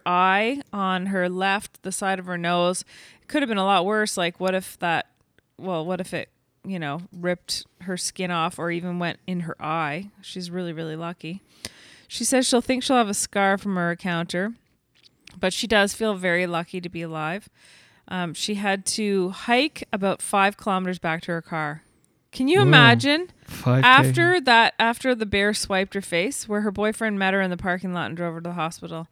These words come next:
Speaker 2: This is best I can do. I can zoom in the message.
Speaker 1: The cuts on her back are fairly superficial, but the one on her face is quite deep and there's a risk of infection, she said. I think that what I'll just be left with is a pretty ugly l-, looking scar.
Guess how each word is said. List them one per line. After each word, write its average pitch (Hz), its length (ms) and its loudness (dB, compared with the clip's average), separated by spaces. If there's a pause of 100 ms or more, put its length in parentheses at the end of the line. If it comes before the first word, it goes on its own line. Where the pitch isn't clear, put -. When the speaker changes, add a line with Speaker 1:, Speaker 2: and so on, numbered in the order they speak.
(280)
Speaker 2:
This 127 140 0
is 131 80 2
best 127 260 6
I 120 60 4
can 117 180 0
do. 113 160 6
I 110 40 4
can 113 220 -2
zoom 117 380 4
in 117 120 2
the 117 80 0
message. 110 600 -4 (640)
Speaker 1:
The 214 80 -2
cuts - 460 0
on 220 220 0
her 220 120 0
back 196 380 -2
are 180 100 -4
fairly 190 380 -4
superficial, 196 880 -6 (400)
but 185 200 -2
the 190 80 -2
one 202 160 0
on 214 140 0
her 190 80 -2
face 185 340 -4
is 185 100 -10
quite 180 340 -4
deep 185 240 -6
and 180 100 -4
there's 170 180 -6
a 165 40 -8
risk 170 300 -6
of 175 80 -8
infection, 170 560 -6
she 175 160 -8
said. 175 260 -6
I 180 80 -6
think 175 280 -10
that 175 260 -6 (460)
what 180 360 -6 (120)
I'll 170 540 -6
just - 280 -10
be 180 80 -6
left 170 260 -8
with 180 160 -12
is 175 120 -10
a 175 40 -12
pretty 170 320 -10
ugly 175 320 -10
l-, 170 260 -12
looking 170 400 -12
scar. 160 580 -10